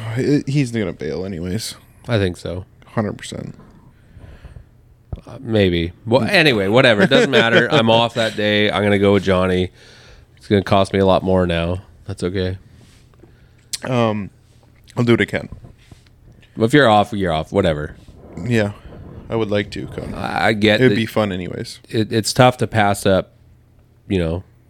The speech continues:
Speaker 2: five hundred dollars a day kind of thing.
Speaker 1: Mm-hmm.
Speaker 2: I, I completely understand.
Speaker 1: <laughs> Yeah, especially with
Speaker 2: A baby on the
Speaker 1: a
Speaker 2: way.
Speaker 1: babe on the way. Fucking everything's so expensive for
Speaker 2: I was thinking about this
Speaker 1: babies.
Speaker 2: the other day. I'm like,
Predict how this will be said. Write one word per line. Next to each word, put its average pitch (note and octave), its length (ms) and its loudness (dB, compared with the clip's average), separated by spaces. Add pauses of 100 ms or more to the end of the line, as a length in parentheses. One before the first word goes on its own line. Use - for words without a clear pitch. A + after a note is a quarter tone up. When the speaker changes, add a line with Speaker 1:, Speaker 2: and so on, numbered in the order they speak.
(140)
Speaker 2:
five E2 200 0
hundred F2+ 180 0
dollars F2 320 -2
a - 40 -20
day E2 240 -4
kind F2 220 -6
of F2 140 -6
thing. B2+ 140 -2
Speaker 1:
Mm-hmm. D#3 120 0 (720)
Speaker 2:
I, - 240 -14
I - 40 -20
completely G#2+ 420 2
understand. F2 520 -6 (220)
Speaker 1:
<laughs> - 0 - (140)
Yeah, B2+ 120 0
especially G#2 480 -8
with G2 220 -6 (880)
Speaker 2:
A F#2+ 120 -4
baby F2+ 440 2
on F#2 140 2
the F#2+ 80 4
Speaker 1:
a F#2+ 40 4
Speaker 2:
way. G2 220 4
Speaker 1:
babe A2+ 440 4 (180)
on A2 160 -4
the A2 80 -4
way. A2 300 -2 (1200)
Fucking A#2 280 -6
everything's G#2+ 360 0
so G#2+ 120 -12
expensive G#2 520 -12
for - 240 -12
Speaker 2:
I A#2 100 4
was A2+ 140 4
thinking C3 220 6
about A#2 140 6
this A2 160 2
Speaker 1:
babies. - 20 -4
Speaker 2:
the A#2 100 4
other G#2 140 4
day. G2+ 240 4
I'm F#2 120 2
like, F2+ 240 -2